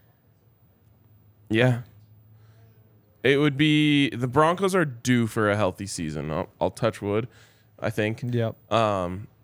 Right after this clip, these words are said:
Speaker 1: but that's gonna be, that might be, other than Russ, other than, uh, restoration,
Speaker 2: Mm-hmm.
Speaker 1: I think that health is the second most important part to the Broncos having a good season.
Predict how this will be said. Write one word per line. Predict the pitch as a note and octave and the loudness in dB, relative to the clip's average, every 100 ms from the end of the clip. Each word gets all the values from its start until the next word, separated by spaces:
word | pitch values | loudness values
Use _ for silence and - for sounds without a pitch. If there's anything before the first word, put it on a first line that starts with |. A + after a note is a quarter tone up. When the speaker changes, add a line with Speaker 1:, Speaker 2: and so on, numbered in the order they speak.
| _ - A#2 | _ -14 -4
Speaker 1:
but | - C3+ A#2+ - _ _ _ _ _ _ _ _ _ _ _ _ | 4 4 2 -4 _ _ _ _ _ _ _ _ _ _ _ _
that's | - C3 E3 G3+ - | -4 2 4 4 -2
gonna | - A3+ | -4 -2
be, | A3+ G#3 - - _ _ _ - | 0 -2 -4 -16 _ _ _ -2
that | D3 F#3 | 2 4
might | G#3+ G3+ | 4 0
be, | F3 D#3+ | 2 2
other | D3 E3+ | 2 2
than | G3+ F#3 | 0 2
Russ, | C#3 B2 - - - - | 2 2 0 -10 -10 0
other | C3+ D#3 D#3+ | 2 2 0
than, | F3 E3+ D3+ | 2 2 2
uh, | B2 A#2+ | 2 2
restoration, | A2+ C3 B2+ - A#2 A2 - G2+ G#2 _ _ _ B2+ | 2 0 0 -2 0 0 -2 -6 -8 _ _ _ -8
Speaker 2:
Mm-hmm. | A#2 C3 A#2+ G2+ - _ _ _ _ _ _ _ _ - | -4 -4 -4 -8 -20 _ _ _ _ _ _ _ _ 2
Speaker 1:
I | C#3 | 2
think | D3+ E3 D#3 C#3 | 2 0 0 0
that | C3+ B2+ - _ _ _ _ _ _ _ - | 0 0 -2 _ _ _ _ _ _ _ -2
health | C3 C#3 G#2+ - - - _ _ _ _ _ _ - | 2 2 0 -8 -20 -20 _ _ _ _ _ _ -6
is | B2 | -4
the | B2 | -2
second | - C#3 D3 - | -2 -2 -2 -4
most | A#2+ B2 | -4 -4
important | A#2 A2+ G#2+ A2+ | -8 -4 -4 -2
part | A#2 E2+ - | -2 -2 -4
to | |
the | G2+ | -8
Broncos | F2 B1+ A#2 A2 | -6 -6 -6 -6
having | A#2+ - D#2+ | -6 -6 -8
a | |
good | - F#2+ | -8 -10
season. | - - | -12 -14